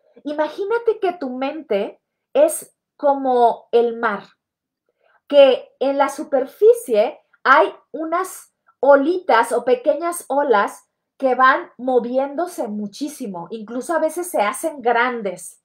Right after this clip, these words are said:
¿ok? Esos son tus pensamientos. Pero hacia el fondo del mar, cuando tú buceas o cuando, yo nunca he buceado, pero he visto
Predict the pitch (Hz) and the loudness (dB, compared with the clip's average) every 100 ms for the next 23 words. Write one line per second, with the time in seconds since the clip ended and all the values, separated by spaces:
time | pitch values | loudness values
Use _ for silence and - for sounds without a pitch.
0 | _ - 196 202 359 - _ _ _ - | _ -10 0 0 0 -6 _ _ _ -20
1 | _ _ _ _ _ 254 330 - 339 392 | _ _ _ _ _ 0 0 2 -4 -2
2 | 320 269 294 285 269 226 208 196 196 202 | -6 -8 -10 -12 -8 -8 -10 -10 -8 -10
3 | 175 170 - - _ _ _ _ _ - | -12 -20 -20 -20 _ _ _ _ _ 4
4 | 277 269 269 - 240 233 339 415 427 453 | 4 6 -2 -2 -2 -2 -6 -4 0 4
5 | 311 247 208 185 214 - _ _ _ _ | 2 2 -6 -6 -6 -12 _ _ _ _
6 | - 233 226 233 254 339 403 392 269 214 | -2 0 2 0 0 0 0 2 -2 2
7 | 269 339 277 - 214 208 196 196 233 269 | 2 2 -4 0 0 0 -2 2 0 0
8 | 277 269 262 214 170 262 262 208 196 214 | -4 -6 -6 -4 -4 -4 -2 0 0 -4
9 | 208 - 214 180 165 | -10 -2 0 0 -4